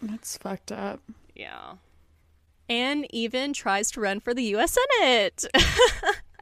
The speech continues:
Speaker 1: Oh.
Speaker 2: Because she wants to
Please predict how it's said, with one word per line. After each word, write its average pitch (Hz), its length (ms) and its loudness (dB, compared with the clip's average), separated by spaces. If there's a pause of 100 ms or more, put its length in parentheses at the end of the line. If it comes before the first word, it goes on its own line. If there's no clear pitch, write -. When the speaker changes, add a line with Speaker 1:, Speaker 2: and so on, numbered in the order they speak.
Speaker 1:
Oh. 320 1400 4 (280)
Speaker 2:
Because 311 580 0
she 320 220 -4
wants 277 680 -2
to 247 800 -4